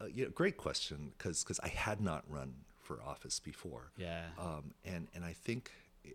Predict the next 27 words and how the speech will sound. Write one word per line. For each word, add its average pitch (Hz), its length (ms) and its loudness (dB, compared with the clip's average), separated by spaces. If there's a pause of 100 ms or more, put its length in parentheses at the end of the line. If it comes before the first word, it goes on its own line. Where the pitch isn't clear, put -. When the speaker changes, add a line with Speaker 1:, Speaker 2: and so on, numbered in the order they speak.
(120)
Speaker 1:
you 92 160 -4
know, 90 140 0
a 90 80 -4
lot 82 380 2
of 101 100 0
it, 117 200 2 (340)
uh, 82 300 -2 (420)
you 95 100 -10
know, 82 80 -6
I, - 180 -14 (440)
caught 101 280 4
up 104 180 0 (100)
might 90 140 -2
be, 85 260 0
make 80 160 0
it - 120 -2
seem 85 160 0
too 80 160 -2
shallow, 82 440 2
but 76 140 0
I, 76 100 -2
but 80 120 0
I - 40 0
think 80 220 -4
it 85 60 0
was 78 180 0
just, - 320 2